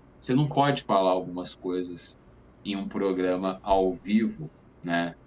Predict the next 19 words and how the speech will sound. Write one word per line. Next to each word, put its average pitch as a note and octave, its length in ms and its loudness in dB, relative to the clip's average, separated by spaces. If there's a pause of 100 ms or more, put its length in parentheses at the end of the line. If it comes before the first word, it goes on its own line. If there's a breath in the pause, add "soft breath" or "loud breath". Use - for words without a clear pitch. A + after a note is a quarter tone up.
(120)
do E2+ 140 -8
Brasil, E2+ 580 -2
porque A2+ 260 -4
desperta A2 800 0
algumas A#2 380 0
coisas A2 400 -2
ruins C#3 680 2 (280)
em G2+ 80 -6
algumas F#2 540 -4
pessoas - 760 -2
e A3+ 100 4
elas - 220 4
se - 180 -2
engajam, A#2+ 800 2 (320)
né, F2+ 220 -6 (540)
nessa, G#2 640 2
nessa, A2 720 0 (440)
nessa A2+ 300 4
loucura F#3 840 4